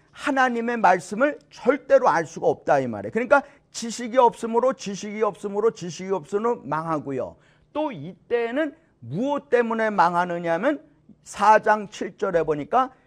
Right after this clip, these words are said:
그들이 어떻게 할수록 번성할수록, 그러니까 돈이 많아지니까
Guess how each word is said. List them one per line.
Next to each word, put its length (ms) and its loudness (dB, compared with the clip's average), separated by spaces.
그들이 680 -2
어떻게 500 2
할수록 640 4
번성할수록, 1080 -2
그러니까 280 0
돈이 340 0
많아지니까 1400 4